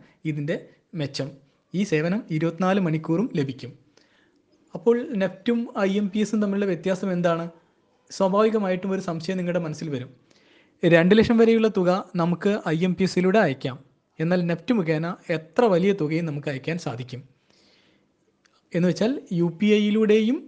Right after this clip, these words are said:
ഐ എം പി എസിലൂടെയും സാധിക്കാത്ത അത്രയും തുക നമുക്ക് നെഫ്റ്റ് മുഖേന അയക്കാൻ സാധിക്കും. പിന്നെ മറ്റൊരു വ്യത്യാസം, ഐ എം പി എസിന് ഇത്തിരി ചെലവ് കൂടുതലാണ്. പ്രധാനമായും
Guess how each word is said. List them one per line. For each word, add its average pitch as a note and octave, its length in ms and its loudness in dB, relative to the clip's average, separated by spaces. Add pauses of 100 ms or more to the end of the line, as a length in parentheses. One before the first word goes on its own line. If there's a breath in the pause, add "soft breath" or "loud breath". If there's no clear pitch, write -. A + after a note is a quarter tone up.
(240)
ഐ D3 100 -2 (100)
എം F#3+ 120 -4
പി G#3 100 -6
എസിലൂടെയും G#3+ 600 0
സാധിക്കാത്ത F#3 680 -2
അത്രയും A#3 420 2
തുക D3 180 0 (400)
നമുക്ക് D#3+ 420 -2 (880 soft breath)
നെഫ്റ്റ് D#3+ 360 -2
മുഖേന D3+ 320 -2 (200)
അയക്കാൻ D#3 380 2 (260)
സാധിക്കും. B2+ 440 4 (1160 loud breath)
പിന്നെ F#3+ 220 10
മറ്റൊരു G#3 320 6
വ്യത്യാസം, G#3 480 6 (380 soft breath)
ഐ E3 180 6
എം G3+ 100 6
പി G#3 100 2
എസിന് G#3+ 300 4 (120)
ഇത്തിരി G3 260 2
ചെലവ് F#3 220 8
കൂടുതലാണ്. D#3 500 4 (320)
പ്രധാനമായും G3 680 4